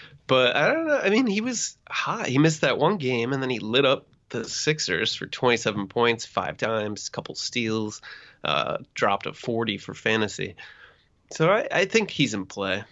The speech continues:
I don't, you know, for D F S, if he's active, he could smash the Hawks. They're just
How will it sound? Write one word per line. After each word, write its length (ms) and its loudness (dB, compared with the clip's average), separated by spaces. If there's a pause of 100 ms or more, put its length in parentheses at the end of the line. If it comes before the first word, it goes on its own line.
(240)
I 100 2
don't, 300 2 (720)
you 140 0
know, 160 2
for 160 -4
D 160 2
F 120 2
S, 200 0
if 80 -6
he's 120 -6
active, 720 -6 (140)
he 160 -10
could 220 -10
smash 540 -2
the 80 -8
Hawks. 360 -8
They're 220 -2
just 480 -4